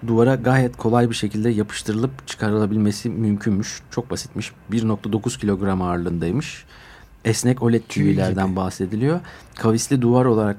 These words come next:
Speaker 1: üzerine de yapıştırılabiliyormuş. Öyle sadece düz bir duvar da değil. Kavisli olduğu duvara da yapıştırılabiliyormuş bu
Speaker 2: Esnek.
Speaker 1: ekranlar. Evet, şimdi düşünün bakalım. Meksika sınırına ya da Irak'taki sınıra ya da,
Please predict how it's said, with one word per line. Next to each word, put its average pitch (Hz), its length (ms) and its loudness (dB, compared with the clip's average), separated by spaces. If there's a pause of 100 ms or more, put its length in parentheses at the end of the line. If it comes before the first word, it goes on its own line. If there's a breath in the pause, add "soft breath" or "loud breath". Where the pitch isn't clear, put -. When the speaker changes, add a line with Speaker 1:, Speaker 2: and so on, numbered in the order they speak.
Speaker 1:
üzerine 117 360 4
de 123 60 6
yapıştırılabiliyormuş. 87 880 -4
Öyle 92 160 -4
sadece 95 380 -4
düz 101 220 -2
bir 101 80 -2
duvar 107 260 2
da 95 80 -4
değil. 87 140 -8
Kavisli 98 360 -6
olduğu 104 300 -2
duvara 104 360 0
da 95 220 -4
yapıştırılabiliyormuş 90 1000 -6
bu 92 160 -4
Speaker 2:
Esnek. - 640 -4
Speaker 1:
ekranlar. 101 640 -4
Evet, 104 220 -6
şimdi 127 280 -6
düşünün 131 300 2
bakalım. 90 320 -4 (380 loud breath)
Meksika 107 440 -2
sınırına 90 460 -4
ya 98 120 2
da 104 120 0
Irak'taki 98 540 -4
sınıra 85 460 -6
ya 95 200 -6
da, 95 200 -4